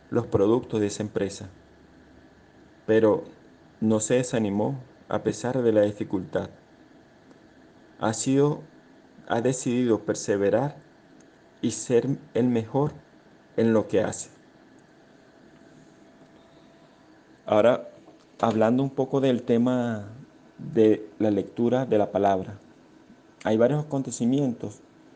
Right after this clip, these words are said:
que ocurrieron y solo leímos uno de ellos, la preparación de la Pascua.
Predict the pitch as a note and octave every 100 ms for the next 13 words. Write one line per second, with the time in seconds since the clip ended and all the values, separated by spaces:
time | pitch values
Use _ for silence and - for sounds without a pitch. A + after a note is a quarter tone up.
0 | _ - A2+ - G#2+ C3 C#3+ G#2 A2 -
1 | - _ _ _ - A2+ A2+ A#2+ C3+ C3
2 | C#3+ B2 A#2 G#2 G#2+ A2 G2 F#2 G2+ -
3 | _ _ _ - - G2+ - A2 - G2+
4 | G2 - C3 C3+ G2+ F#2+ G2+ G2+ -